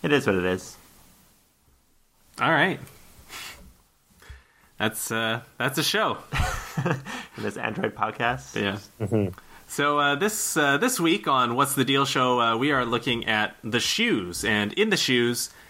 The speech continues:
Speaker 2: Jerry and George are hard at work at, uh, creating the screenplay for their pilot for N B C.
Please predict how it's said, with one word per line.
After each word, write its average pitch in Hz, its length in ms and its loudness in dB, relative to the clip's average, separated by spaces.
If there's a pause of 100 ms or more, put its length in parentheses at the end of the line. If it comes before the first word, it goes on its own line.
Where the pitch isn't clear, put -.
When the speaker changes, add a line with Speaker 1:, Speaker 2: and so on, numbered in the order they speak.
(140)
Speaker 2:
Jerry 170 320 2
and 139 120 0
George 117 320 2
are 101 240 4
hard 196 280 0
at 151 100 -2
work 127 420 -2
at, 107 460 0
uh, 101 400 4
creating 151 340 0
the 120 100 2
screenplay 196 800 0
for - 140 -2
their 107 140 4
pilot 120 340 0
for 127 140 -4
N 117 160 2
B 110 140 2
C. 110 360 -2